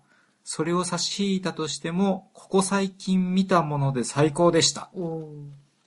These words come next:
Speaker 1: トム・ハーディ、特に素晴らしいです。
Speaker 2: はい。
Speaker 1: 男の情熱ものといえば、ロン・ハワード監督が頭をよぎり、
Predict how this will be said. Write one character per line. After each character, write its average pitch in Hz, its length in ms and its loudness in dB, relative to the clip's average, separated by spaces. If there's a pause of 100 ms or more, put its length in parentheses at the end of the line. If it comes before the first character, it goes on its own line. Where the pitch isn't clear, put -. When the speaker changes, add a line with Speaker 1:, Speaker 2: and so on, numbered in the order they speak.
(400)
Speaker 1:
ト 143 120 -6
ム・ 170 100 4
ハ 175 220 4
ー - 20 6
デ 120 100 -2
ィ、 107 120 -4 (100)
特 - 180 0
に 170 100 4
素 139 120 -2
晴 143 100 6
ら 139 80 4
し 143 200 -2
い - 20 0
で 143 100 -4
す。 - 300 -6
Speaker 2:
は 147 60 -12
い。 143 80 -16 (1400)
Speaker 1:
男 160 300 -2
の 180 120 4
情 170 220 4
熱 165 280 -2
も 165 100 -2
の 175 140 -2
と 139 100 0
い 113 160 2
え 113 60 0
ば、 117 360 -2
ロ 135 220 2
ン・ 139 60 4
ハ 139 100 0
ワ 131 160 8
ー 104 40 2
ド 104 80 -4
監 107 260 -4
督 104 260 -10
が 98 120 -6
頭 120 360 -2
を 98 80 -6
よ 101 60 -10
ぎ 120 160 -8
り、 107 180 -6